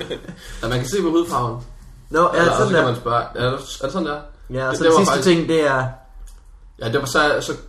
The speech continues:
Speaker 1: Nej, der er kun to, tror jeg. Øh, man kan, man kan
Speaker 2: Hvad er det med,
Speaker 1: se.
Speaker 2: øh, Get Down? Du havde sådan en
Speaker 1: Jo, jo, jo.
Speaker 2: Ja.
Speaker 1: Så var der noget med, hvis der var rytme. Og så havde
Speaker 2: Mm.
Speaker 1: jeg sådan en diktafon med Backstreet Boys.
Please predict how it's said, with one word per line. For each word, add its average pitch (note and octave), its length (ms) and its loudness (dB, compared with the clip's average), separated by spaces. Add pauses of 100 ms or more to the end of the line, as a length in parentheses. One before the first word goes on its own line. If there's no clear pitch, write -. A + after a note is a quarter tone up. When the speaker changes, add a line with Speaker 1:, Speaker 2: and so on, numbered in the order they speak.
(120)
Speaker 1:
Nej, C#3 120 0
der D3+ 80 2
er D#3+ 100 0
kun E3+ 100 -2
to, D#3+ 280 -2
tror C3 140 -2
jeg. A#2 200 -4 (680)
Øh, A#2+ 260 0
man A#2+ 140 -6
kan, A2+ 80 -8 (360)
man B2 120 -2
kan B2 80 -4
Speaker 2:
Hvad B2+ 160 0
er E3 80 0
det F#3 100 4
med, D3+ 160 2
Speaker 1:
se. - 80 -6
Speaker 2:
øh, A#2+ 340 2
Get D3 160 0
Down? E3 320 4
Du D#3+ 60 -6
havde C3 120 -6
sådan C3+ 140 -6
en B2 60 -6
Speaker 1:
Jo, G#3 240 8
jo, F#3+ 120 8
jo. E3 140 6
Speaker 2:
Ja. B2+ 60 0
Speaker 1:
Så - 140 2
var D#3+ 80 4
der C#3 100 2
noget C#3 140 0
med, C3 80 2
hvis B2+ 180 -4
der A#2+ 100 -6
var A2+ 100 -2
rytme. A#2 320 -4 (380)
Og - 80 -12
så A#2+ 80 -6
havde A#2+ 120 2
Speaker 2:
Mm. B2 60 2
Speaker 1:
jeg D#3 80 -2
sådan A#2+ 120 -4
en A2+ 60 -8
diktafon A2+ 400 -8
med G#2+ 80 -10
Backstreet - 440 -12
Boys. - 280 -18